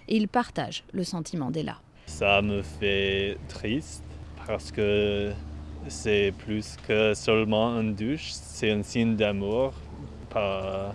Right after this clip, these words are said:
Speaker 2: moi et des autres personnes qui a construit et, euh, la ville a confisqué ça. Et oui, c'est, ça me fait triste. C'est important de construire les douches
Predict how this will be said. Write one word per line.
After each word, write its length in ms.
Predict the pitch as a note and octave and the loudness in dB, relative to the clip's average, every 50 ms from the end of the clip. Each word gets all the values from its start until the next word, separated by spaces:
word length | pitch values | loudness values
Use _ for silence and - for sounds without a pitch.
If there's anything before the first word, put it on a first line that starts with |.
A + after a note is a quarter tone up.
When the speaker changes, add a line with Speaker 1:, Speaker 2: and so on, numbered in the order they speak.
| - - - - - - A2 | -10 -12 -14 -14 -12 -6 0
Speaker 2:
moi 320 | G#2 G#2+ A#2 B2+ C3+ C3 | 6 8 8 8 8 6
et 180 | A#2 G#2+ G#2 G2 | 6 4 2 0
des 320 | G2 G2+ G2+ G2 G2+ G#2 | -2 -4 -4 -2 -2 -2
autres 400 | F#2+ D2+ A2 A2 - - - A#2 | -2 -4 -6 -8 -8 -6 -6 -6
personnes 600 | G#2 - A#2 A2 G2+ - - A#2 A2 A2+ A#2 B2 - | -2 -2 -2 -2 -2 -2 0 0 2 2 0 -2 -6
qui 220 | - - A2+ G#2 | -8 -6 -4 -2
a 100 | G2+ G2+ | -2 -4
construit 560 | G2 - G#2+ G#2 G2 - - - - A2 A2+ B2+ C3+ D3 D#3 D3+ - - - - - - - - - - - - | -4 -6 -8 -8 -8 -10 -10 -4 -2 0 2 2 2 0 -2 -6 -12 -14 -14 -16 -16 -14 -16 -16 -14 -14 -8 -6
et, 320 | G#2 G2 G2 G2 G2 G2 | -4 -4 -2 -2 -2 -2
euh, 340 | G2 F#2+ F#2+ F#2+ F#2+ F#2+ G2 G2+ - - - - - - - - G#2 G2 | -2 -2 -4 -4 -4 -6 -6 -8 -10 -14 -18 -18 -18 -16 -16 -12 -6 -4
la 120 | G2+ G2 | -4 -4
ville 540 | F#2+ F#2+ F#2+ F#2+ G2 G2+ G2+ G2+ G2 G2 G2 | -4 -4 -4 -2 0 0 0 -2 -2 -2 -4
a 340 | F#2+ F#2+ G2 G2 G2+ G#2 G#2 - - - - - - - - - | -4 -2 -2 -2 -2 -2 -4 -6 -10 -14 -16 -18 -16 -14 -10 -4
confisqué 720 | - G#2+ G2+ - - G#2 G2 - - - G#2 G#2+ G#2+ G#2+ E3 E3+ - - - - - - - - - | -4 -4 -4 -4 -6 -8 -8 -8 -4 2 4 6 6 4 4 -2 -10 -14 -18 -18 -18 -18 -18 -18 -18
ça. 420 | - - - G2 G2 G2 G2 G2+ | -14 -8 -4 -2 0 0 0 0
Et 160 | G2+ G#2 G#2+ A2 | 0 0 0 0
oui, 220 | A2 C3+ D3+ C3+ | 2 2 0 0
c'est, 360 | - - - G2+ G2+ G2 G#2 | -2 -4 -4 -2 -2 -2 -2
ça 480 | G2 - - G#2+ G#2 G#2 G#2+ G#2+ G#2+ G2+ - - - - - - | -2 0 0 2 4 4 4 4 2 0 -4 -10 -16 -14 -10 -6
me 140 | A2+ A2 G#2+ | -4 -4 -4
fait 300 | - - - A#2 G#2+ G#2+ | -4 -4 -2 -2 -2 -2
triste. 480 | G#2+ - - C3+ B2+ B2 - - - - - - - - - - - | -4 -6 -8 -8 -8 -8 -10 -14 -14 -14 -16 -16 -16 -16 -14 -10 -10
C'est 300 | G#2 - - C3 A#2 A#2 | -6 2 6 8 8 8
important 600 | A#2+ A#2+ A#2+ C#3 B2 - - - A#2+ A2+ A#2+ B2 | 8 6 4 0 0 0 0 2 4 4 4 4
de 560 | A#2+ A2 G#2 G2+ G2+ G2 G2 F#2+ G2+ G2+ F#2+ - - - | 2 2 2 4 4 4 2 2 0 -2 -4 -8 -10 -8
construire 480 | - A2 G2+ - - - G#2+ G2+ G#2 G#2 | -6 -6 -6 -6 -6 -4 0 0 2 2
les 240 | G2+ G2 F#2+ F#2+ F#2 | 0 0 -2 -2 -4
douches 500 | F#2 F#2 G2+ G2+ G#2 G#2 - - - | -6 -6 -6 -6 -6 -6 -8 -10 -12